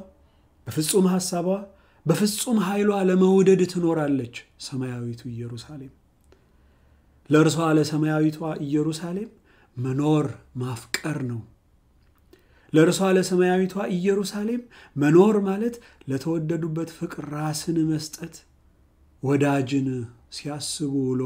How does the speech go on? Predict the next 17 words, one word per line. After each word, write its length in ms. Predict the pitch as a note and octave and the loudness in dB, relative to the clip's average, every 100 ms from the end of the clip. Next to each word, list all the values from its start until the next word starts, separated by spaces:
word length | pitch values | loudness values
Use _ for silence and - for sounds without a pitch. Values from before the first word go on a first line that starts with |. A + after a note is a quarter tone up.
| B2 | -4
ማደር 360 | B2 A2+ A#2+ | -6 -6 -8
ነው። 180 | A#2 G#2+ - _ _ _ _ _ _ _ _ _ _ _ _ _ _ _ _ _ _ _ _ _ _ | -10 -12 -18 _ _ _ _ _ _ _ _ _ _ _ _ _ _ _ _ _ _ _ _ _ _
አፍቃሪ 440 | G#2 - - C3 C3 C3 | -20 -10 -8 -6 -8 -8
ናት፣ 260 | C3 A#2 - _ _ _ _ _ _ _ _ _ _ _ _ | -10 -12 -18 _ _ _ _ _ _ _ _ _ _ _ _
ተፈቅራለችና፣ 960 | - A#2 C3 C3 A#2+ A#2 A2+ - B2 A2+ A2+ G#2+ _ _ | -16 -10 -8 -6 -6 -6 -10 -12 -12 -10 -12 -14 _ _
መፈቀሯንም 760 | B2+ - C#3 C3+ B2+ B2 A#2+ A#2+ | -12 -8 -10 -8 -10 -6 -6 -6
ታውቃለችና 920 | A#2+ B2+ B2 - B2+ B2 A#2 A#2+ B2 A#2 | -10 -12 -12 -10 -10 -10 -10 -12 -12 -12
አፍቃሪ 380 | A#2+ A#2 - C3+ B2+ | -12 -14 -14 -12 -10
ናት። 240 | A#2+ A#2 _ _ _ | -10 -14 _ _ _
ስለዚህ 440 | - C3 B2+ A#2 B2 | -14 -8 -6 -6 -8
ፍቅር 360 | B2+ C#3+ - C3+ A#2+ - _ _ | -8 -8 -8 -12 -12 -16 _ _
ነፃ 220 | B2+ C3 - | -8 -6 -6
አውጥቷታል። 760 | B2+ C3+ D3+ C3+ C3 B2+ B2+ A#2+ A#2 _ - | -6 -8 -10 -12 -12 -12 -10 -10 -12 _ -8
ነፃ 240 | B2+ C3 C#3 B2+ | -6 -6 -8 -8
ናት፣ 240 | B2 A#2+ - _ | -8 -10 -16 _
በነፃነት 800 | - C3 C3 C3 C#3+ B2 A#2 C#3 - | -8 -4 -4 -6 -8 -6 -4 -6 -6
ትኖራለች። 640 | C3+ B2 A#2+ A2+ A2 - | -6 -6 -6 -8 -10 -14